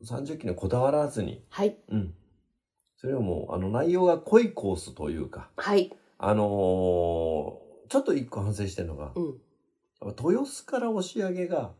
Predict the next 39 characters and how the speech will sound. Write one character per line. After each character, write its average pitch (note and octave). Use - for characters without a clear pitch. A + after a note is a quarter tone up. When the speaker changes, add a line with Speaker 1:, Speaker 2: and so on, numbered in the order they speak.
Speaker 1:
ま G3+
あ D4
ま B3+
あ、 -
十 C#3
キ -
ロ G3
近 -
く -
あ -
る D3+
ん A#2+
で A2+
す -
よ、 F#3
多 F#3
分。 C3
Speaker 2:
う D#3
ん -
う D#3
ん C3+
う C3+
ん。 A#2
Speaker 1:
で、 C#3
単 A3+
調 A3
な G#3
道 G3
だ F3+
っ F3
た -
ん C#2+
で、 D2+
あ -
の C#3
単 A#3+
調 C4
な B3
道 A#3